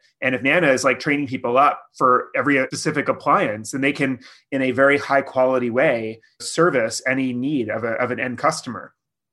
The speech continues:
And so what you're seeing is this vertically integrated stack of both education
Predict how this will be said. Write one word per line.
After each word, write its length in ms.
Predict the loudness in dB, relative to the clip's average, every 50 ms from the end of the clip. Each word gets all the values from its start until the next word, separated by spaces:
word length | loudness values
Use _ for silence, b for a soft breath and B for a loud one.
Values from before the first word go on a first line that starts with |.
| _ -6
And 100 | -6 0
so 140 | 2 4 4
what 140 | 4 4 4
you're 100 | 2 0
seeing 280 | 2 0 0 2 2
is 120 | 0 0 2
this 180 | 0 -2 -2
vertically 640 | -6 -10 -2 2 4 4 4 2 0 -2 -2 0 0
integrated 520 | 0 0 0 0 0 0 0 0 -2 -4
stack 580 | -8 -10 -6 -2 0 0 2 0 -2 -4 -8 -6 -2
of 180 | -2 -2 0 2
both 200 | 0 0 0 0
education 840 | -4 -4 -2 -4 -6 -6 -4 -4 -4 -4 -2 -4 -4 -4 -4 -8